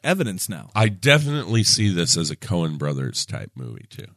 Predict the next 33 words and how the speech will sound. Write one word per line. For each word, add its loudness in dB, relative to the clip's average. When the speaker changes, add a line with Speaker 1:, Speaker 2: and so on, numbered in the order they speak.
Speaker 1:
Dude. 8
Speaker 2:
So 8
we'll 8
shoot 4
it 2
as -2
a -10
Coen -4
Brothers. -6
We'll, -6
we'll -4
just -4
completely 2
Speaker 1:
I've -2
got 4
so 2
Speaker 2:
rip 2
Speaker 1:
many -2
Speaker 2:
off 2
Speaker 1:
ideas. -12
Speaker 2:
their -6
style. -8
Speaker 1:
I've -2
got 6
so 8
many 2
ideas 0
right -2
now. -2
Speaker 2:
I 6
mean, 6
just 6
straight-faced 2